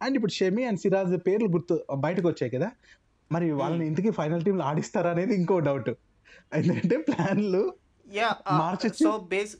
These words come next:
Speaker 1: రైట్?
Speaker 2: basically, ఆ, షమ్మిని, సిరాజ్ని ఖచ్చితంగా ఉంచుతారు అభిలాష్. ఎందుకంటే
Speaker 1: యా,
Speaker 2: వాళ్ళు
Speaker 1: యా.
Speaker 2: ఇప్పుడు కీ బౌలర్స్ కింద తయారయ్యారు, అలా బౌలింగ్
Speaker 1: Exactly.
Speaker 2: వేస్తున్నారు వాళ్ళు. And round
Speaker 1: యా.
Speaker 2: the wicket-లో సిరాజ్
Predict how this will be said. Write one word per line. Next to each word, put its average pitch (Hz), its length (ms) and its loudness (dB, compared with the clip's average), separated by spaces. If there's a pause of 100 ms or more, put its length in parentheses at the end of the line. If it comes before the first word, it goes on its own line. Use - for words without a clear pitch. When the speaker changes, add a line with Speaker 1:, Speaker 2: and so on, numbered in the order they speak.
(120)
Speaker 1:
రైట్? - 200 -2
Speaker 2:
basically, 226 840 -6 (100)
ఆ, 165 540 -2
షమ్మిని, 233 840 -8 (360)
సిరాజ్ని 214 600 -4
ఖచ్చితంగా 214 580 -4
ఉంచుతారు 185 500 -4
అభిలాష్. 147 440 -4 (340)
ఎందుకంటే 165 560 -2
Speaker 1:
యా, 131 140 2
Speaker 2:
వాళ్ళు 131 260 4
Speaker 1:
యా. 120 60 0
Speaker 2:
ఇప్పుడు 175 320 -4
కీ 190 140 -4
బౌలర్స్ 196 420 0
కింద 185 180 -6
తయారయ్యారు, 156 680 0 (180)
అలా 160 520 0
బౌలింగ్ 151 280 0
Speaker 1:
Exactly. 131 300 0
Speaker 2:
వేస్తున్నారు 131 300 0
వాళ్ళు. 110 240 -10 (440)
And 185 140 -4
round 156 340 2
Speaker 1:
యా. 131 80 0
Speaker 2:
the 226 180 0
wicket-లో 214 400 -6
సిరాజ్ 196 800 -2